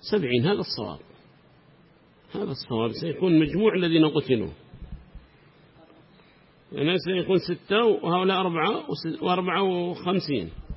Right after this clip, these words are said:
من قال أربعة، قصد أربعة وستين، تمام، نعم، سيكون المجموع سبعين، صواب. أما سبعون من الأنصار لا، المجموع نحو سبعين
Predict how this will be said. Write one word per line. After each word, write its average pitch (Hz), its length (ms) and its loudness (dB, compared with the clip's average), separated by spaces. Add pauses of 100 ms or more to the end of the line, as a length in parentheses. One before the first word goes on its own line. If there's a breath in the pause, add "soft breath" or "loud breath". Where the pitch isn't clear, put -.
(580)
من 170 280 -4
قال 202 120 -4
أربعة، 165 300 -4
قصد - 440 -6
أربعة 190 180 2
وستين، 135 420 -4 (240)
تمام، 131 280 -2 (960 soft breath)
نعم، 107 400 2
سيكون 180 380 0
المجموع 156 500 6 (380)
سبعين، 139 400 0 (120)
صواب. 175 300 0 (1200)
أما 208 260 4 (120)
سبعون 196 380 4
من 185 80 4
الأنصار 175 500 2
لا، 233 200 -4 (800)
المجموع 185 640 4 (120)
نحو 190 200 4 (140)
سبعين 139 360 -2